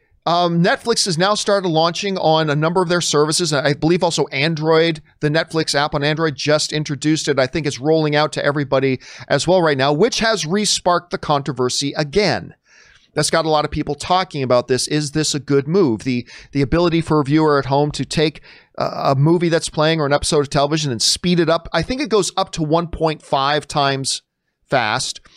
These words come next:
or down to as low, as slow as point five slow, if a viewer wanted to do that. And it's raised up the whole debate again.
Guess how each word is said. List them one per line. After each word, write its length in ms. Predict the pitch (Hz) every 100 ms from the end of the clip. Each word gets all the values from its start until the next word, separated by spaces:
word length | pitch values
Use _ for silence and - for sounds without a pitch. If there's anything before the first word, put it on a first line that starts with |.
| - -
or 260 | 175 202 208
down 340 | 165 175 180
to 160 | - 165
as 140 | 135
low, 180 | 147 147
as 200 | 147 139
slow 340 | - 151 147
as 280 | 143 135 127
point 380 | - - 147 135
five 500 | - 123 127 123 113 - _
slow, 600 | - - 147 156 110 92 _ _ _ _ _ -
if 160 | 156
a 40 | 147
viewer 320 | 131 143 139
wanted 300 | 120 127 117
to 100 | -
do 240 | 101 156 131
that. 200 | 95 - - - -
And 120 | 170
it's 220 | 170 -
raised 340 | 165 214 233 185
up 160 | 170
the 100 | -
whole 300 | 156 156 151
debate 460 | 143 147 127 120 -
again. 460 | 117 - 135 104 69